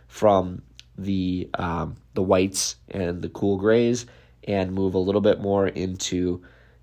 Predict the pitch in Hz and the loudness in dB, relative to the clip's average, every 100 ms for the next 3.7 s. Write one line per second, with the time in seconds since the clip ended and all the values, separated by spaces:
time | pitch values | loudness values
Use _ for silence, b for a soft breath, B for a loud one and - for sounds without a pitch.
0 | - 90 90 87 87 - - 90 80 92 | -10 -4 -2 -2 -2 -2 -2 -2 -4 -8
1 | 110 _ - - - 104 98 95 - 110 | -14 _ -20 -12 -2 2 2 0 -6 -2
2 | 95 95 95 95 95 92 95 92 90 92 | 2 2 2 0 0 -2 -4 -4 -4 -6
3 | - 90 92 90 87 80 | -4 -2 0 0 0 -4